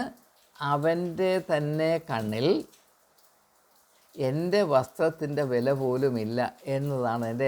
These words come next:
യാഥാർത്ഥ്യം. ഇത് മനസ്സിലാക്കുക. എന്നാൽ മാത്രമേ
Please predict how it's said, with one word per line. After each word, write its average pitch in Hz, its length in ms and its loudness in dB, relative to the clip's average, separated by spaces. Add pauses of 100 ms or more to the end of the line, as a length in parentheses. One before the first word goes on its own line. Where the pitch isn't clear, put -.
യാഥാർത്ഥ്യം. 113 560 -2 (1700)
ഇത് 165 100 -2
മനസ്സിലാക്കുക. 147 520 0 (480)
എന്നാൽ 175 200 2 (120)
മാത്രമേ 208 520 2